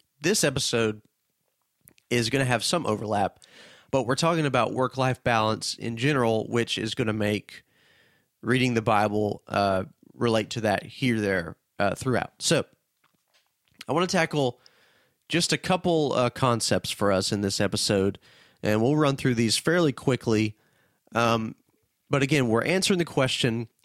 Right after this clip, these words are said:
what does work-life balance look like for Christians? And we're gonna go to the Bible to find those answers. We first looked at Second Peter a few minutes ago. Peter told us, as Christians,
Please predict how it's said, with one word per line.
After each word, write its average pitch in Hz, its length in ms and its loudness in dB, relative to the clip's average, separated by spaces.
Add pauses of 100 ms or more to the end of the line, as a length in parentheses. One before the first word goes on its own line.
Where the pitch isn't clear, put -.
what - 140 2
does 202 160 2
work-life 151 400 0
balance 98 340 -2
look 110 200 -2
like - 280 -2 (140)
for 120 720 -2 (200)
Christians? - 760 -6
And 104 140 -2
we're 98 60 -4
gonna 110 160 0
go 110 160 2
to 165 260 0
the 160 100 2
Bible 101 480 0 (500)
to 117 100 -6
find 101 460 0 (460)
those 101 200 0
answers. 101 400 -4
We 101 120 -8
first 127 380 -2
looked 131 360 -4 (160)
at 101 220 -4
Second - 380 -4
Peter 143 320 0
a - 320 -12
few 123 160 -4
minutes 120 280 0
ago. 120 380 0 (1300)
Peter 131 260 2
told 120 300 2
us, - 320 0 (580)
as 120 220 2
Christians, 123 680 -2